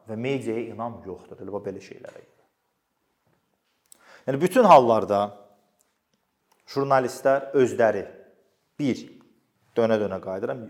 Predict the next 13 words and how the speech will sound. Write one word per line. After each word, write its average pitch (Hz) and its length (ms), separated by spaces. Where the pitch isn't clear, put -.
özləri 139 480
yalan 113 320
danışmalı 98 580
deyirlər. 95 380
Çünki 147 240
mən 143 240
başqa - 320
çıxış - 320
yolu 104 240
görmürəm 92 560
burada. 90 200
Çünki 113 200
biz 135 220